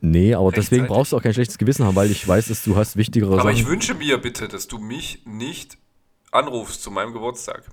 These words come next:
Speaker 2: Vor allen Dingen in diesem Jahr nicht, weil wir werden alle vierzig. Man muss das vielleicht ein bisschen erklären. Wir haben so einen Freundeskreis, der so ziemlich, ähm, gleichaltrig ist. Wir sind so ein vierziger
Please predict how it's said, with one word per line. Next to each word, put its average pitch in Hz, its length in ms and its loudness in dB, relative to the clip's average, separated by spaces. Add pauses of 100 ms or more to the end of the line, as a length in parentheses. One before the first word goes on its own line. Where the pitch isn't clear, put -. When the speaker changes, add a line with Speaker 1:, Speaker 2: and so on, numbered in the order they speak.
(140)
Speaker 2:
Vor - 160 -6
allen 104 60 -4
Dingen 120 120 -8
in 117 120 -12
diesem 107 240 -14
Jahr 85 160 -4
nicht, 117 240 -14
weil 90 300 -8
wir 92 120 -10
werden 92 140 -6
alle 104 200 -8
vierzig. - 560 -14
Man 92 160 -14
muss 123 180 -8
das 120 100 -14
vielleicht 101 240 -8
ein - 20 -20
bisschen 98 200 -12
erklären. 107 320 -10
Wir 107 80 -6
haben 92 100 -10
so 101 80 -12
einen 90 60 -14
Freundeskreis, 104 720 -10
der 92 180 -6
so 92 100 -10
ziemlich, 104 680 -12
ähm, 90 960 -14
gleichaltrig 110 960 -8
ist. - 520 -12
Wir 110 120 -16
sind 127 180 -18
so 110 80 -14
ein 101 100 -12
vierziger 107 760 -8